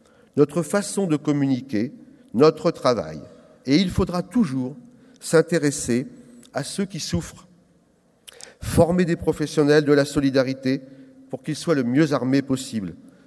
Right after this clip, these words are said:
dans ce vingt et unième siècle, qui a déjà l'âge de celui qui l'a précédé quand les premières surintendantes sont arrivées. C'est pourquoi nous avons voulu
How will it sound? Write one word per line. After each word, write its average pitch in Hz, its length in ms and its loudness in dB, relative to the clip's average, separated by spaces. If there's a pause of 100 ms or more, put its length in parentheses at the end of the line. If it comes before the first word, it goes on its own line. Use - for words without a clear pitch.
(100)
dans 135 140 -2
ce - 180 -8
vingt 151 320 -4
et 139 40 -2
unième 127 340 2
siècle, - 460 -4 (380)
qui 160 120 2
a 147 60 6
déjà 165 320 4
l'âge 151 300 2
de 139 80 2
celui 170 300 -6
qui 175 120 -6
l'a 135 140 2
précédé 151 540 -4 (560)
quand 151 120 4
les 147 100 0
premières 165 420 -2
surintendantes 123 800 -6 (380)
sont - 300 -4
arrivées. 107 380 -4 (1160)
C'est - 160 -2
pourquoi 208 320 4
nous 190 180 0
avons 185 240 2
voulu 165 580 -2